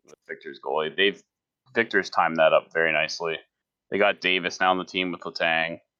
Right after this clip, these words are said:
And, I mean, they got a couple other decent depth defensemen. Then you got Latinen, who, you know, obviously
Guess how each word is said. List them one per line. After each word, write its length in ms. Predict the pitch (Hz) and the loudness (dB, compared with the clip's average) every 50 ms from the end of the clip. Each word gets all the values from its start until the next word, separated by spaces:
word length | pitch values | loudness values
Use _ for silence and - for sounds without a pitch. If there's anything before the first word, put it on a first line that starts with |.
| _ _ _ _ _ _ - - | _ _ _ _ _ _ -8 -4
And, 360 | - 80 82 82 82 80 - | 0 0 2 0 0 0 0
I 60 | - | 0
mean, 180 | 117 110 104 98 | 2 2 2 2
they 120 | 98 98 | 2 4
got 140 | 98 95 92 | 4 4 4
a 40 | 90 | 4
couple 260 | - 101 - - 87 | 2 -2 -2 2 2
other 380 | 82 80 78 80 80 80 80 _ _ _ - | 2 2 2 0 -2 -2 -4 _ _ _ -14
decent 340 | 82 80 - 85 80 80 | -12 -12 -12 -14 -14 -6
depth 240 | 82 80 78 - - - 80 | -2 -2 -2 -2 -2 -12 -14
defensemen. 540 | 78 - 85 82 78 - - 80 78 78 76 - 87 | -8 -6 -6 -6 -6 -8 -14 -14 -14 -14 -14 -14 -12
Then 100 | 85 85 | -8 -6
you 100 | 85 82 | -2 0
got 180 | 80 71 - - - - - | 0 0 0 -2 -8 -4 2
Latinen, 640 | 80 82 82 73 - - 82 87 87 85 85 - _ _ _ _ _ _ _ _ _ _ - | 4 4 4 4 2 -2 -4 -4 -4 -4 -8 -10 _ _ _ _ _ _ _ _ _ _ -10
who, 360 | 76 76 76 76 76 - - _ _ - | -8 -6 -6 -6 -8 -10 -12 _ _ -12
you 100 | 80 78 | -12 -10
know, 220 | 76 69 71 - _ - - - | -10 -10 -14 -14 _ -20 -20 -18
obviously 400 | - - - - 78 78 76 | -14 -12 -8 -6 -4 -4 -4